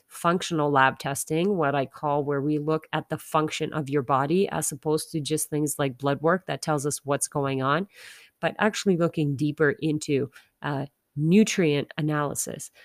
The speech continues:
So you can take a test that's gonna show you exactly what nutrients are low and which nutrients, you know, are normal and high in your blood, so you can customize your supplement protocol. You can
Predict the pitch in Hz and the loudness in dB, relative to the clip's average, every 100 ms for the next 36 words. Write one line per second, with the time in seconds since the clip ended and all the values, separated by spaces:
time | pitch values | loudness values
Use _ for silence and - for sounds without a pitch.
0 | _ - 156 151 143 139 185 214 240 208 | _ -6 -2 0 -2 -2 0 2 2 2
1 | - 165 156 - 156 - 170 147 - - | 0 0 0 -4 -10 -4 0 2 0 -4
2 | 151 - 156 156 - 160 151 147 139 147 | -6 -4 -6 -4 -2 0 0 -2 -2 0
3 | 151 - 165 143 160 208 185 185 - 160 | 0 0 -2 2 0 2 2 2 2 2
4 | 147 147 - - _ _ - 147 135 185 | 2 -2 -8 -20 _ _ 0 2 2 0
5 | 156 156 160 170 196 - 151 147 - 160 | -4 2 4 4 2 -2 -6 -4 -4 -2
6 | 156 - 160 143 139 - - 156 147 135 | -2 -2 -4 -2 -4 -8 -6 -2 0 2
7 | 143 151 151 160 160 156 - 156 151 - | 2 2 4 4 4 0 0 -4 -4 -2
8 | 147 160 143 - 151 156 139 139 139 135 | 2 4 2 0 0 0 2 2 2 0
9 | _ _ _ 143 147 233 254 _ - - | _ _ _ -2 0 0 -2 _ -12 -4
10 | 156 143 151 165 180 156 160 - 151 147 | -2 -2 -2 0 -2 -2 -4 -4 -4 -2
11 | 147 147 147 - 139 151 139 127 139 139 | -4 -4 -6 -4 -4 -4 -4 -4 -4 -6
12 | - - - - - - _ 196 190 | -6 -10 -10 -16 -20 -20 _ -2 0